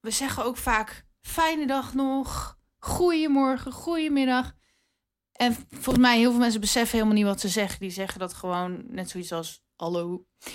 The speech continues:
Maar ja, eigenlijk wens je dus iemand een goede middag of een goede morgen. Of je wenst iemand liefde, je wenst iemand het goede.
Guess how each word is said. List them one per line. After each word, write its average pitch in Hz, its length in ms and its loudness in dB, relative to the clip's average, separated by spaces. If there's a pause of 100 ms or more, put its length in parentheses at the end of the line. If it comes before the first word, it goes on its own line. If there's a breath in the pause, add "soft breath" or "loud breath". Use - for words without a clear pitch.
(260 loud breath)
Maar 254 720 6 (1160)
ja, 226 460 0 (320)
eigenlijk 302 380 0
wens 294 320 0
je 254 80 -2
dus 226 160 -2
iemand 220 400 0
een 190 300 -4
goede - 380 -6
middag 214 600 -4
of - 340 -18
een 180 220 -16
goede 190 340 -12
morgen. 240 500 -4
Of - 180 -18 (300 soft breath)
je 247 100 -4
wenst 277 280 0
iemand 202 260 -2
liefde, 240 400 -4
je 196 60 -4
wenst 226 220 -4
iemand 226 220 -2
het 190 120 -12
goede. 254 420 -6